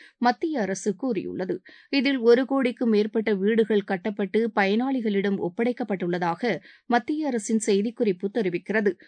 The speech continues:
ஒரு கோடிக்கும் மேற்பட்ட ஒதுக்கீடுகள் பெண்களின் பெயர்களில் வழங்கப்பட்டுள்ளதாகவும் அந்த செய்திக்குறிப்பில் தெரிவிக்கப்பட்டுள்ளது.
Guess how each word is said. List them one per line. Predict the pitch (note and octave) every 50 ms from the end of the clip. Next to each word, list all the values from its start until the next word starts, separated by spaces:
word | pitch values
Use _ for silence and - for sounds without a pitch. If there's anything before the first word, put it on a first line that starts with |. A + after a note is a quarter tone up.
| _ _ _ _
ஒரு | - B3+ C4+ D4+
கோடிக்கும் | D4 - E4 E4 D#4+ C#4+ - D#4+ D4
மேற்பட்ட | C4 B3+ B3+ B3+ - C#4 A#3+ C#4 B3+
ஒதுக்கீடுகள் | G#3 F#3+ F#3 G#3+ G3+ - A#3 A3 G#3+ G3+ A#3 A#3+ B3 - - - - _ _ _
பெண்களின் | - C#4 C#4 D4+ E4 E4 F4+ E4+ F4 E4+ D4+
பெயர்களில் | - C4 A#3+ B3+ B3 A#3 B3+ B3+ B3+ B3+ A3
வழங்கப்பட்டுள்ளதாகவும் | G3 F#3 F3 G3 A3+ C4+ C#4+ - C#4 A#3 B3+ A3+ G#3+ F#3+ G3 F3+ E3+ - G#3+ G#3 G3+ D#3 - -
அந்த | - - A3 A3 A3 G#3 G#3 -
செய்திக்குறிப்பில் | - B3+ C4+ C4 D#4 C#4 - A3+ G3 F3+ F3+ - G3 E3 D3+ D#3 -
தெரிவிக்கப்பட்டுள்ளது. | - B3+ A3+ F#3+ F3+ - - D#3 - E3+ - F3+ G3 A3 G#3+ F3+